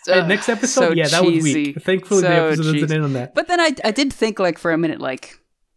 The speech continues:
Speaker 2: all right, what if, like, Donald Trump came out with letters like this? Like, some really empathetic, like, you know, immigrant-loving letters. And I thought,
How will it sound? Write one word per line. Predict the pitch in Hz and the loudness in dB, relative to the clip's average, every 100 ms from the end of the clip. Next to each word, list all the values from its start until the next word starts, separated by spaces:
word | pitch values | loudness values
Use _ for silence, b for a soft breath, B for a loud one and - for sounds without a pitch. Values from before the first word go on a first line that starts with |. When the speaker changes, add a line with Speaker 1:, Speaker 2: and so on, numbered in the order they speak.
| - | -10
Speaker 2:
all | 160 | -8
right, | 131 - _ - | -8 -14 _ -12
what | 175 262 | -6 -6
if, | - | -4
like, | 175 - | -6 -4
Donald | 180 156 147 - | -4 -2 -4 -6
Trump | 151 123 110 | -8 -8 -10
came | 131 123 | -10 -10
out | 117 | -8
with | 131 139 | -10 -8
letters | 131 123 123 120 - | -8 -8 -8 -6 -8
like | 117 113 - | -10 -14 -10
this? | 123 - - - - - | -10 -8 -10 -12 -16 -8
Like, | 156 139 139 - | -6 -6 -8 -4
some | 190 180 | -2 0
really | 190 202 185 | 0 0 0
empathetic, | 170 170 180 - 170 160 151 - - B B B B B | -2 -4 -6 -6 -2 -2 -2 -8 -14 B B B B B
like, | 156 147 143 139 - - _ _ _ _ _ _ - | -10 -6 -6 -8 -14 -20 _ _ _ _ _ _ -8
you | 180 | -6
know, | 135 - | -6 -6
immigrant-loving | 165 151 139 139 143 139 135 131 | -4 -4 -4 -4 -2 -4 -6 -8
letters. | 131 120 131 | -8 -8 -8
And | 127 | -8
I | 139 | -8
thought, | - 151 135 | -6 -4 -4